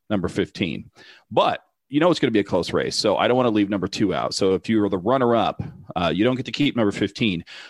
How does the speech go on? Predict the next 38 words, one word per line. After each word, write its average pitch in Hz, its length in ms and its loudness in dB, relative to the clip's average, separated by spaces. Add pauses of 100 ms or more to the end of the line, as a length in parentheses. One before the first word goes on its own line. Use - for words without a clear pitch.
(100)
but 104 260 4
you 110 160 0
get 110 140 2
to 101 60 -8
go 101 140 2
tell 95 260 0
Jakeem 92 360 -4
Grant 85 260 -2
that 85 100 -2
he's 85 140 -6
no 90 80 0
longer 80 300 0
on 69 80 -4
the 85 40 -10
team. 73 280 -4
I - 80 2
think 117 180 0
that's 110 160 -2
a 95 60 -8
good 107 260 -2
consolation 85 540 -4
prize - 280 -2
right 82 160 -2
there. 80 160 -2
I 78 80 0
think 110 180 -2
that 104 120 0
should - 100 -6
be 113 80 2
the 104 80 -2
competition - 560 -2
right 90 160 -4
there. 90 120 -2
The 92 80 0
three 151 180 2
fifteens 131 560 -2
go 95 160 2
running. 127 380 0